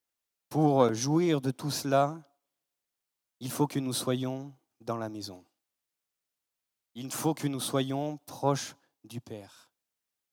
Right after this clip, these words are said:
Et remarquez que l'abondance de biens semble circonscrite à la maison du Père dans cette parabole.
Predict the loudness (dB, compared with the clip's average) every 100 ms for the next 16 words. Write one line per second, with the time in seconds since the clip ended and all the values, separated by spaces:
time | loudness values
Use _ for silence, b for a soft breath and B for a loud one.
0 | _ -4 0 2 2 0 0 0 2 4
1 | 4 2 -2 2 2 2 2 2 2 -2
2 | -8 -2 -2 0 -4 -4 -6 -12 b b
3 | b -2 2 4 2 4 4 4 0 -2
4 | -2 -2 -4 -6 -8 -6 -6 -6 -8 -10
5 | b b b 0 2 2 0 -2 -4 -6
6 | -8 -6 -6 -8 -10 -10 -10 -8 -6 -6
7 | -8 -10 -12